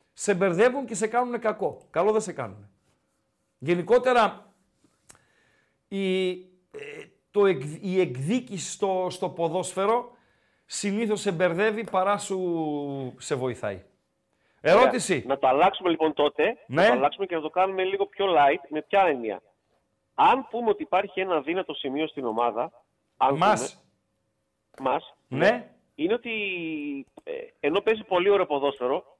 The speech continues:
Speaker 1: Ναι.
Speaker 2: ξεκινάει λίγο νοθρά. Με συνέπεια να δεχόμαστε στην αρχή, βλέπε και με τον Αστέρα, βλέπε και με τον Όφη,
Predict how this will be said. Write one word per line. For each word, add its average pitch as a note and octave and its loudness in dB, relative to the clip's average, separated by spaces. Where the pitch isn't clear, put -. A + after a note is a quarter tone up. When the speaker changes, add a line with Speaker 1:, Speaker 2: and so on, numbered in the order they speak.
Speaker 1:
Ναι. F#3+ 0
Speaker 2:
ξεκινάει A3+ -2
λίγο B3+ -4
νοθρά. F3 0
Με C#3+ -4
συνέπεια E3+ 0
να C3+ -2
δεχόμαστε F#3+ -2
στην D#3+ -4
αρχή, C#3 -4
βλέπε C3+ -6
και D#3 -6
με D3 -4
τον D3 -4
Αστέρα, D3 0
βλέπε C3+ -4
και D3+ -4
με D#3 -2
τον D3 -2
Όφη, D#3 0